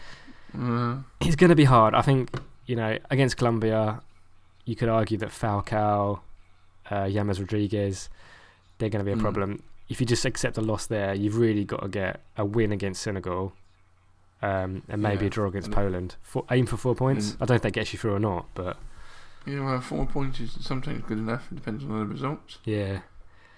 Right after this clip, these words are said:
Speaker 1: Four
Speaker 2: Um,
Speaker 1: points would have got them through the simulation.
Speaker 2: It would have done, and we just gotta get behind these guys, and we want all our followers, um, and listeners, um, to get behind this Japanese team.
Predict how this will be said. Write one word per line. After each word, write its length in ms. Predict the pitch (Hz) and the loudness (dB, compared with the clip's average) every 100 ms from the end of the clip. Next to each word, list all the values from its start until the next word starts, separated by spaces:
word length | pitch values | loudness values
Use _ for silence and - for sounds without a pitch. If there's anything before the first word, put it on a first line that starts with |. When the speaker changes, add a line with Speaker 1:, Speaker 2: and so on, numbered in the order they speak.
| - - - - - 107 | -20 -20 -20 -20 -16 -8
Speaker 1:
Four 140 | 98 127 | 0 0
Speaker 2:
Um, 20 | 123 | 2
Speaker 1:
points 240 | 127 117 | -2 -2
would 80 | 113 | -2
have 80 | 107 | -2
got 100 | - | -2
them 80 | 117 | -2
through 160 | 127 | -2
the 60 | 117 | -2
simulation. 580 | 117 120 131 147 - 139 - - - - - - | -2 -2 -2 -2 -4 -6 -10 -20 -20 -20 -20 -4
Speaker 2:
It 80 | 123 | 4
would 140 | 143 | 6
have 80 | 117 | 6
done, 220 | 101 101 - | 4 0 0
and 100 | 123 | 2
we 80 | |
just 160 | 131 143 | 4 4
gotta 140 | 143 123 | 2 2
get 140 | 113 | 0
behind 260 | 101 117 104 | 2 4 2
these 100 | 92 | 0
guys, 300 | 90 92 - | -2 -2 -2
and 100 | 117 | 2
we 60 | 120 | 4
want 180 | 123 120 | 4 4
all 180 | 123 | 4
our 80 | 113 | 4
followers, 560 | - 113 98 101 - - - - - - - - - | 2 2 2 0 -2 -4 -4 -6 -10 -16 -18 -18 -6
um, 280 | - 98 98 | -2 -2 -2
and 120 | 104 110 | 0 0
listeners, 500 | 104 104 104 - - - - - - - - - - - - | 0 -2 -4 -4 -8 -10 -14 -20 -20 -20 -20 -20 -20 -20 -16
um, 400 | 123 101 95 95 - | -8 -4 -2 -4 -6
to 220 | - 101 | -2 -2
get 200 | 92 107 | -2 -4
behind 260 | 98 104 98 | 0 2 0
this 160 | - - - - - | -4 -10 -16 -20 -14
Japanese 420 | - 101 104 98 - | -8 0 2 2 2
team. 340 | 110 95 92 | 0 0 -4